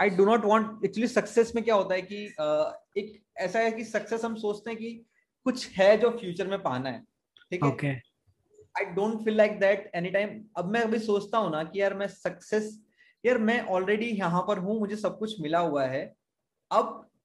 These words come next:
Speaker 1: मैं फ्यूचर में कुछ नहीं चाहता ऐसा। I just wanted to कि मैं जो जर्नी पे जा रहा हूँ अभी, I
Speaker 2: हम्म।
Speaker 1: wanted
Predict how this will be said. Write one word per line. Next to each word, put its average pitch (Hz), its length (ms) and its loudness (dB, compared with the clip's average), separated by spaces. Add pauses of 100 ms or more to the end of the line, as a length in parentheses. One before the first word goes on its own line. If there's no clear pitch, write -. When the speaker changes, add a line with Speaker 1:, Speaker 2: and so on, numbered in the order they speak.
(260)
Speaker 1:
मैं 190 440 0
फ्यूचर 208 480 2
में 247 160 2
कुछ 247 220 -4
नहीं 202 280 0
चाहता 175 300 6
ऐसा। 147 500 -2 (540)
I 175 60 4
just 247 180 -2
wanted 220 360 0
to 254 60 -4
कि 247 80 -2
मैं 214 260 2
जो 220 240 2
जर्नी 160 300 4
पे 214 100 6
जा 156 220 6
रहा 156 100 4
हूँ 165 160 0
अभी, 139 300 -4 (380)
I 175 80 6
Speaker 2:
हम्म। 226 120 6
Speaker 1:
wanted 240 240 2